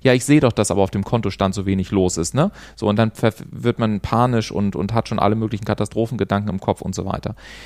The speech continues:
Wichtig ist dabei aber zu sagen, es ist nur eine Sicht der Dinge. Es ist nicht die Realität, weil im selben Moment sind da draußen auch noch jede Menge Interessenten und Kunden,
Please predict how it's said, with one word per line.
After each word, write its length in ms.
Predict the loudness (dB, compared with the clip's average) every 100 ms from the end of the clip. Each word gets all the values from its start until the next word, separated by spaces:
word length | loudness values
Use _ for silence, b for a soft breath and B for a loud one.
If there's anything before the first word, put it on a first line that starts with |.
| B 0
Wichtig 340 | 2 2 0
ist 180 | 0 2
dabei 200 | 2 4
aber 160 | 2
zu 120 | 0 0
sagen, 200 | 0 0
es 100 | -2
ist 220 | -6 -2
nur 320 | 0 0 2
eine 220 | 0 0
Sicht 320 | -2 -4 -2
der 100 | -2
Dinge. 400 | 0 0 0 -2 -2
Es 180 | -2 0
ist 220 | -4 -2
nicht 240 | -4 -4
die 140 | -2 0
Realität, 720 | 2 2 2 -2 0 0 2
weil 140 | 2
im 120 | 0
selben 400 | 2 6 6 6
Moment 440 | 2 0 0 0 0
sind 180 | 0 2
da 60 |
draußen 340 | 4 2 2 0
auch 80 |
noch 100 | -2
jede 240 | 0 2 2
Menge 200 | 0 -4
Interessenten 480 | -4 -6 -4 -2 -4
und 140 | -4
Kunden, 500 | -2 -2 -2 -4 -4